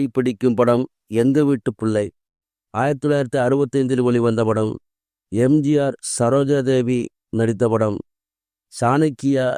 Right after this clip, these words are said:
இயக்கிய படம். இருநூத்தி பதிமூன்று நாட்கள் ஓடியது. பயங்கர சூப்பர் ஹிட் படம். வசூல் மலை பொழிந்த படம். இந்த படமே முதல் இடத்தை பிடிக்கிறது.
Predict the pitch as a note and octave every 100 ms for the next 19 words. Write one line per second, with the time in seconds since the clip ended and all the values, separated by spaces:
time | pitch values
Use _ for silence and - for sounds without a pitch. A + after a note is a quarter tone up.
0 | - A2+ A#2 B2 - A#2+ A2 G#2+ - -
1 | _ _ _ _ _ _ _ G#2 C3+ D3+
2 | C3 C#3 C#3+ C3+ - _ _ - C3 D3+
3 | D3 C3+ C#3 C#3 A#2+ C3+ B2+ - - G#2
4 | A2+ A#2 G#2+ G2+ - _ _ _ _ _
5 | _ _ _ A2+ B2 D3 D#3+ D3+ D3 C3+
6 | C#3+ A2 C3+ A#2 A2+ A#2 A2 A2 - -
7 | - A2+ - C#3+ C3 B2+ B2 A#2+ G#2+ A2+
8 | G#2+ G#2+ G2 G2+ G2 - _ _ _ _
9 | _ _ - A2+ C3 C#3 C#3 C#3 C3 B2
10 | - - A#2 B2+ B2 A2 G2 A#2+ C3 A2+
11 | G#2+ G#2 F#2+ F2